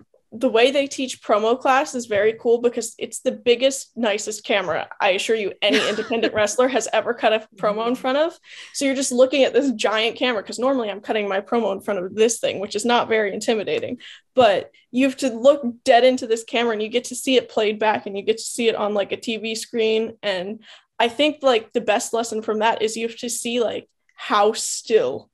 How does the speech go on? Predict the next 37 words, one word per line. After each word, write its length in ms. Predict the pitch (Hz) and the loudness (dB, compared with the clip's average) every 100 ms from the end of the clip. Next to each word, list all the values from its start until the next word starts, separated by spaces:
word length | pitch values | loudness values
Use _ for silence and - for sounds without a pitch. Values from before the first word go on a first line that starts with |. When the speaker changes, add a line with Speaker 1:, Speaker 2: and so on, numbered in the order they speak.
| - | -10
Speaker 1:
you 100 | 240 | -4
have 220 | 240 220 | -2 -2
to 100 | 208 | -6
stand 560 | - 214 190 170 208 - _ | -4 -2 -2 -4 -8 -14 _
for 160 | - 240 | 2 2
it 100 | 226 | 4
to 80 | |
not 260 | 247 196 - | 2 2 -2
be 120 | 214 | -4
distracting, 680 | 202 - 190 185 - - 113 | -6 -4 -2 -2 -4 -8 -8
because 280 | - 226 208 - | -6 -4 -4 0
I'm 200 | 233 240 | 0 2
a 200 | 214 - _ | 0 -2 _
hand 300 | 240 220 214 | -6 -4 -2
gestures 480 | 208 147 - - - | -2 -4 -4 -8 -8
person. 600 | - - 214 - - 247 - - - - _ | -6 -6 -6 -10 -8 -8 -10 -20 -20 -20 _
And 360 | 233 208 180 190 - _ _ _ _ _ | -2 -2 -2 -8 -16 _ _ _ _ _
if 220 | 247 233 | -4 -2
you're, 160 | 240 269 | 0 2
like, 180 | 247 233 | 2 0
kind 220 | 262 214 | 0 0
of 80 | 214 | -2
moving 360 | 196 214 214 | -4 -4 -4
back 280 | 208 202 202 | 0 0 -2
and 100 | 202 | -4
forth, 340 | - 202 208 208 | -2 0 0 -2
or 120 | 190 | -4
if 100 | 190 | -4
you're 140 | 208 | -4
moving 240 | 196 196 202 | -2 -4 -4
your 100 | 233 | -4
hands 320 | - 202 - | -6 -6 -4
around 240 | 220 226 | -2 0
a 60 | 240 | 2
lot, 300 | 247 254 - | 4 2 0
it, 200 | 220 220 | -2 0
like, 360 | 214 185 - | 0 -2 -6